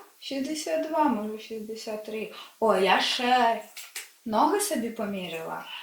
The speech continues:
Того, що на тій схемі, яку я дизайнеру висилала, там повністю всі параметри є. Думаю, що з відео ми закінчили, тому що вони в мене теж закінчилися. Я зараз сяду ось так до вас.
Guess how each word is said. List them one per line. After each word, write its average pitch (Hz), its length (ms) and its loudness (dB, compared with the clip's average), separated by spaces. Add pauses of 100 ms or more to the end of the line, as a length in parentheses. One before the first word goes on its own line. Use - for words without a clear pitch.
(100)
Того, 240 220 4
що 240 140 2
на 226 160 0
тій 220 200 -2
схемі, 196 460 -4
яку 208 220 -8
я 202 100 -2
дизайнеру 196 720 -8
висилала, 254 1080 0 (920)
там 247 400 2
повністю 180 540 2
всі - 220 -8
параметри - 800 -10
є. - 180 -14
Думаю, 226 400 4
що 240 140 0
з 220 140 -4
відео 269 300 6
ми 226 60 -2
закінчили, 220 540 0
тому 220 220 -2
що 208 180 0
вони 208 300 2
в 143 180 -14
мене 165 220 -14
теж 339 340 4
закінчилися. 302 800 0 (320)
Я 220 180 0
зараз - 400 -6 (960)
сяду 180 400 2 (220)
ось - 180 -2
так 392 300 4
до 381 100 4
вас. 381 380 6